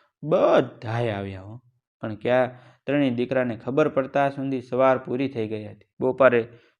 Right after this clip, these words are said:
સૌપ્રથમ નીરવ આવ્યો. શહેરની રસમમાં બંધાયેલા કપડાં, હાથમાં ફોન,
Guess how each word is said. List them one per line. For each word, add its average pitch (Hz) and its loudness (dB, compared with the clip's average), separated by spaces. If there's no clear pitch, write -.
સૌપ્રથમ 135 0
નીરવ 120 0
આવ્યો. 107 -6
શહેરની 139 -2
રસમમાં 131 -4
બંધાયેલા 127 0
કપડાં, 123 0
હાથમાં 120 -6
ફોન, 131 -2